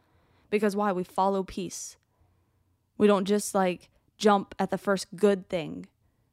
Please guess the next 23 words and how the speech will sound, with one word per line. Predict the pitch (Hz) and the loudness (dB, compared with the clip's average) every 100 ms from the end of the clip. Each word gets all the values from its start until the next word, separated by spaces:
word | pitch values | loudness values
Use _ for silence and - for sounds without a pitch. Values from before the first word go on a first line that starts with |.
| _ - | _ -8
because | 208 196 | -2 0
we | 196 | 2
wanna | 185 190 | 2 0
make | 190 190 | 0 -4
sure | - 185 | -4 -4
it's | 175 | -4
a | 165 | -8
God | 160 175 185 185 | -4 -2 -2 -4
thing. | - - 214 _ _ _ | -12 -12 -16 _ _ _
You | - | -4
know, | 190 180 180 - _ | 0 0 -2 -10 _
some | - 214 | 0 2
of | 214 | 2
you, | 202 202 | 0 -2
you | 196 202 | -2 0
don't | 208 208 | 2 2
wanna | 202 | 0
just | 196 196 - | 0 -2 2
jump | 208 196 | 2 2
at | 190 - | 0 -4
the | 190 | -6
first, | - 190 - - | 0 0 -2 -2
uh, | 185 170 160 | 0 0 -2